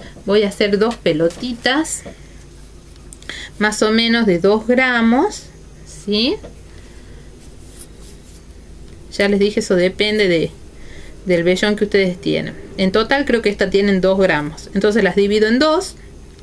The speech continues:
y las voy a poner a cada, a cada lado de los cachetes, ¿sí? Voy a hacer una pelotita y me voy a meter con sumo cuidado,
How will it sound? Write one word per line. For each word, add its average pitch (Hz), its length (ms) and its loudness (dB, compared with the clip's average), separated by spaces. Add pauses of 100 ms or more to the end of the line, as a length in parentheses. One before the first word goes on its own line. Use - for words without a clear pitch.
(600)
y 233 120 2
las 233 140 0
voy 254 180 4
a 254 120 0
poner 240 240 2
a 233 120 -2
cada, 277 460 2
a - 140 -2
cada 294 280 2
lado 226 300 4
de 233 100 2
los 160 140 0
cachetes, 180 640 -2 (720)
¿sí? 262 300 -2 (1080)
Voy 180 180 2
a 165 60 -4
hacer 180 240 0
una 170 180 -2
pelotita 277 800 0 (720)
y 277 100 0
me 254 160 2
voy 214 240 4
a 202 60 2
meter 208 520 2
con 170 280 -2
sumo 240 640 2
cuidado, 190 840 2